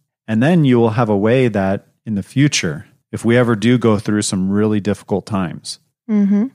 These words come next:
Speaker 1: and let's say our other brethren have been in concentration camps in the past. Corrie ten Boom,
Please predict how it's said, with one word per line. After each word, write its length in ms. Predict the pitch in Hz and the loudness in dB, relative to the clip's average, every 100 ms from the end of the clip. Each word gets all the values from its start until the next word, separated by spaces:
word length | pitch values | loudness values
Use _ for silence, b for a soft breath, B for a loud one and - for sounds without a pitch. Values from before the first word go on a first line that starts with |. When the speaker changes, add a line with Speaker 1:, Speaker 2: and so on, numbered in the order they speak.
| - | -4
Speaker 1:
and 80 | 110 | -2
let's 180 | 117 - | 0 0
say 460 | 120 113 110 107 _ _ 101 | 2 2 0 -4 _ _ -4
our 120 | 104 | 0
other 140 | 113 | 0
brethren 360 | 98 95 92 87 | 0 -2 -2 -4
have 120 | 87 | -4
been 140 | 95 92 | -4 -4
in 80 | |
concentration 720 | 90 98 92 - 95 85 90 | -6 -10 -10 -10 -8 -6 -8
camps 360 | 82 80 - - | -10 -14 -12 -12
in 100 | - | -8
the 80 | 95 | -6
past. 340 | 90 - - _ _ | -6 -12 -18 _ _
Corrie 200 | - 110 | 0 0
ten 200 | 107 98 80 | 2 -2 -2
Boom, 180 | - | -10